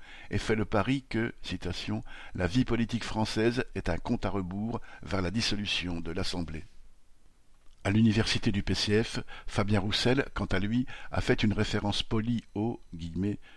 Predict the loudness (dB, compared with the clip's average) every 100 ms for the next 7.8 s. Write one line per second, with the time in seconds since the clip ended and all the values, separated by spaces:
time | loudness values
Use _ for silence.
0 | -6 0 4 8 6 6 -2 -2 -4 -2
1 | 2 4 4 2 0 0 0 0 -2 -2
2 | -4 -8 -8 -10 -12 -8 0 2 2 2
3 | 2 4 4 4 2 0 4 2 2 0
4 | 0 -2 2 2 0 -2 -6 0 2 2
5 | 2 2 2 0 2 0 0 -6 -8 -6
6 | -2 0 0 2 2 2 2 -4 -4 -2
7 | 0 0 0 -2 -2 -4 -6